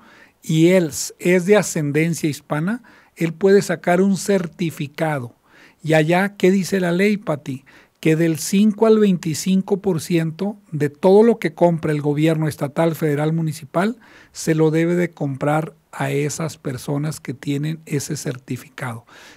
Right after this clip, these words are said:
Y no solo eso, Pati, hay quinientas grandes compañías que apoyan este proyecto. En otras palabras, tu comprador puede ser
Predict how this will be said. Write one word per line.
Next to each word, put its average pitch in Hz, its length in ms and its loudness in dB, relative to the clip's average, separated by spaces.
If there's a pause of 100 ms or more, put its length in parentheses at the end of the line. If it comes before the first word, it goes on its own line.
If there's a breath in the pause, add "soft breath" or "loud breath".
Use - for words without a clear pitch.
(120 loud breath)
Y 156 120 -6
no 165 160 0
solo 214 320 4
eso, 247 240 -2
Pati, 143 400 -4
hay 165 320 2
quinientas 190 880 0
grandes 170 480 -2
compañías 156 800 -4 (480 loud breath)
que 151 60 0
apoyan 156 540 0
este 143 280 -6
proyecto. 131 540 -6
En 156 100 -2
otras 180 300 -2
palabras, 180 640 0 (500 loud breath)
tu 208 220 4
comprador 165 720 6
puede 151 320 0
ser 131 260 -8